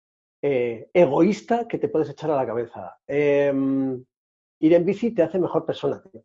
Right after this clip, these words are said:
tío. Mm, en general. Eh, te lo prometo, no, no es que lo diga yo, es que lo dice todo el mundo. O sea, eh, que sea egoísmo puro.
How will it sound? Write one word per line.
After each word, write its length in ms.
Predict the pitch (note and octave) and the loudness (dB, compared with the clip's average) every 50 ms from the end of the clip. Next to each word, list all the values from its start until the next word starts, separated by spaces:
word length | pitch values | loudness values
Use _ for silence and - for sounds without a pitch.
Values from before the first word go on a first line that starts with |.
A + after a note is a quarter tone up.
| _ | _
tío. 100 | - A2 - _ _ _ _ - | -20 -20 -20 _ _ _ _ -8
Mm, 400 | C3 C3 B2+ B2+ B2+ C3 - D3 | -8 -6 -6 -6 -6 -8 -8 -8
en 100 | C#3 - | -8 -6
general. 460 | - C#3 B2+ C3 D#3 D3 A#2 - - _ _ _ _ _ | -4 -2 0 2 2 2 0 -2 -8 _ _ _ _ _
Eh, 480 | - C3 B2+ B2 A#2+ A#2+ - D3 C#3+ C#3 C#3 _ _ _ _ _ _ _ | -12 -10 -10 -10 -10 -12 -12 -12 -12 -12 -12 _ _ _ _ _ _ _
te 80 | - D#3+ | -2 -2
lo 100 | D3 - | -2 0
prometo, 420 | D3+ D3 F#3+ G#3+ G#3 A#2+ A2+ C3 C#3 | 0 2 2 2 2 0 -6 -10 -12
no, 280 | C3+ C3 C3+ C#3 C3 C3 | -10 -8 -8 -8 -8 -6
no 400 | D3 C#3+ C#3 C#3 C#3 C#3 C#3+ D#3 | -6 -6 -6 -6 -6 -6 -4 -6
es 60 | E3 | -6
que 120 | - - G#3 | -2 -2 0
lo 100 | F3+ D#3 | 0 2
diga 160 | E3 D#3+ D#3+ | 2 6 6
yo, 100 | G3+ A#3 | 6 6
es 60 | F3+ - | 4 2
que 100 | - E3+ | 0 -2
lo 40 | E3+ | -2
dice 160 | E3+ F3+ E3+ | 0 -2 -4
todo 240 | E3+ - F#3 F3+ E3+ D#3+ | -2 0 0 2 2 4
el 60 | E3+ | 4
mundo. 320 | F#3 F3 C#3 B2 A#2 A#2 - | 4 2 2 0 -6 -10 -12
O 60 | - | -8
sea, 220 | C#3+ C#3+ C3 B2+ - | -6 -4 -4 -4 -4
eh, 340 | D#3+ D3 C#3+ C3+ B2 - _ _ _ _ _ _ _ _ _ _ | -4 -2 -2 -2 -2 -6 _ _ _ _ _ _ _ _ _ _
que 100 | D3 C#3 | -4 -2
sea 360 | - - F3+ G3+ G#3+ - - - | 2 4 4 4 4 0 -4 0
egoísmo 680 | F3 E3+ C3 C3+ D3 D#3+ G3+ F#3+ D3+ G3 G3 F3 - - | 2 2 4 4 4 4 4 4 2 2 2 2 2 2
puro. 400 | F3 E3 D#3+ C#3 - - - | 2 2 2 0 -2 -6 -10